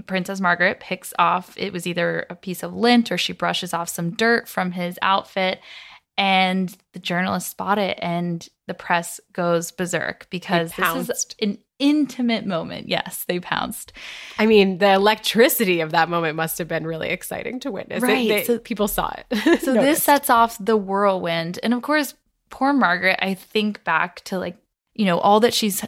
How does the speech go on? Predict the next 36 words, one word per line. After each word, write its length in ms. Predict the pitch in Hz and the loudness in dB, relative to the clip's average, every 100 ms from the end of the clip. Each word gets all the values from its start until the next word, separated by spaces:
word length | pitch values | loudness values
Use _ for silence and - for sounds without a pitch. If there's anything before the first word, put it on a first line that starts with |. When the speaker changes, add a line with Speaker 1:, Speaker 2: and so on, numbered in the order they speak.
| _ _ | _ _
Speaker 1:
had 480 | - - 185 175 175 | -12 -6 -2 -2 -2
to 100 | 185 | -2
go 240 | 170 165 | 0 -2
through 280 | 170 202 220 | -2 0 2
in 100 | 226 | 4
nineteen 320 | 226 220 240 | 2 2 0
fifty-two. 680 | 226 226 233 226 226 220 220 | -2 -6 -4 -4 0 0 0
So 340 | - 175 180 | 0 -2 -2
her 180 | 170 170 | -2 -4
father, 640 | 170 - 180 175 185 214 | -4 -6 -2 0 0 2
who 80 | 226 | 0
she's 360 | 190 185 175 - | 0 -4 -8 -10
very 600 | 175 165 170 190 208 226 | -10 -4 0 2 2 0
close 400 | - 208 185 - | -2 -4 -4 -4
with, 220 | 170 196 - - | -6 -6 -10 -12
some 220 | - 180 | -6 -4
people 240 | 185 190 | -4 -4
say 180 | 180 185 | -2 -2
that 240 | 175 165 - | -2 -6 -8
he's 300 | - 247 240 | -4 -4 -2
the 100 | 170 | -2
love 180 | 160 | -2
of 120 | 165 175 | -4 -6
her 120 | 175 | -6
life 300 | 165 170 - | -4 -4 -6
at 120 | - | -8
this 160 | 175 - | -10 -6
point. 280 | 185 190 - - - - | -6 -6 -8 -18 -20 -8
The 80 | 202 | -8
king 440 | - 240 185 202 | -2 0 2 0
passes 420 | - 185 180 196 | -2 -4 -4 -4
away 520 | 196 185 170 175 180 - | -2 -2 -2 -2 -2 -2
at 100 | 180 | -4
a 40 | |
young 260 | 180 175 175 | -2 0 0
age. 420 | 175 208 240 | -2 -2 -2